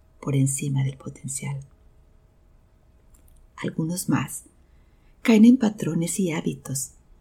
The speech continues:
haciendo las mismas cosas de la misma manera y con las mismas personas,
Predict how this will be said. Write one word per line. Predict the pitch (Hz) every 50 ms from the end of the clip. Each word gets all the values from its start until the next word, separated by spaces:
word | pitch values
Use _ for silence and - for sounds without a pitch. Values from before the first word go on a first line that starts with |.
| _
haciendo | - - 185 - - 190 190 180 185
las | 180 170 156 147 - -
mismas | 170 175 190 196 190 - - 175 156 143 139 139 -
cosas | - - 190 196 - - 226 339 - - - - - - - - - - - _ _ -
de | - 185
la | 185 185 180 175
misma | 175 180 196 220 240 226 - 226 190 180
manera | 170 160 147 143 147 160 180 190 240 269 277 - - _ - - _ _ _
y | - -
con | - - - 160 156
las | 147 147 - -
mismas | 165 156 139 131 - 143 135 -
personas, | - 139 135 - - - 131 131 135 135 135 - -